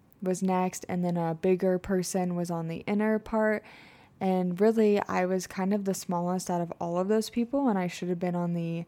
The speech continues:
inside, but I was not. And so this machine starts up, and I am just getting pounded. Like, I am in pain.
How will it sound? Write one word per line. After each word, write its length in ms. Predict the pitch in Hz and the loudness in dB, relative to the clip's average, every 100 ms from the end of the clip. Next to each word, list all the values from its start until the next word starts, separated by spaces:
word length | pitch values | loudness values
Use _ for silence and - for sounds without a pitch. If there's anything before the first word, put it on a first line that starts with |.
| _ | _
inside, 520 | 175 175 - 226 240 247 - - - _ - | -4 -4 -2 0 -2 -4 -12 -20 -20 _ 0
but 280 | 175 202 - | 4 4 2
I 100 | 190 | 0
was 240 | 180 175 | 0 0
not. 400 | 175 160 185 269 - - - - - - | -2 0 2 0 -2 -14 -20 -20 -16 0
And 680 | 202 196 190 190 185 185 190 - | 2 4 4 4 2 0 -2 -6
so 240 | - 202 | -2 2
this 260 | 185 226 - | 4 2 2
machine 520 | 254 240 - 185 185 | 0 0 -2 -2 -2
starts 420 | 175 170 165 160 | -4 -4 -4 -4
up, 300 | - 57 - - - | -4 -4 -6 -8 0
and 200 | 190 175 | 2 2
I 140 | 180 | 0
am 240 | 185 190 | 0 0
just 260 | 190 185 - | 0 -4 -2
getting 340 | 185 180 170 165 | -2 -2 -4 -10
pounded. 760 | - - 180 175 175 165 160 156 | -18 -12 -6 -2 -2 -4 -6 -6
Like, 160 | 165 - | -6 -6
I 160 | - 180 | -4 -2
am 260 | 190 185 180 | 0 2 0
in 180 | 175 | -2
pain. 640 | 170 - 226 233 226 226 | -2 0 2 4 4 4